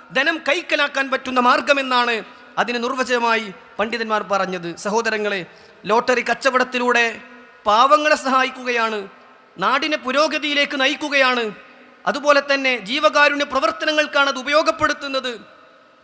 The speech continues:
എന്നിങ്ങനെ പറയുന്ന ആളുകളെയും നമ്മൾ കാണാറുണ്ട്.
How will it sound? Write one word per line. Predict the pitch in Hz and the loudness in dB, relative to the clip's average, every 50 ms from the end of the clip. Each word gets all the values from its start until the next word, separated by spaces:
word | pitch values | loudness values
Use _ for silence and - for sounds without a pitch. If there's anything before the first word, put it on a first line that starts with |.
| _ | _
എന്നിങ്ങനെ | 196 220 254 294 311 285 277 269 262 262 | -6 -6 -4 -4 -4 -2 0 0 0 0
പറയുന്ന | - 247 254 262 269 262 254 254 | 2 2 2 2 2 0 0 2
ആളുകളെയും | 240 240 262 262 262 247 247 240 233 226 220 185 - - - - - | 2 4 2 2 2 2 2 2 0 -2 -6 -10 -12 -16 -20 -6 -4
നമ്മൾ | 202 220 226 233 226 220 | -2 -2 0 -2 -2 -2
കാണാറുണ്ട്. | 220 220 226 226 226 220 214 208 196 190 | -2 0 2 2 0 0 0 -2 -4 -6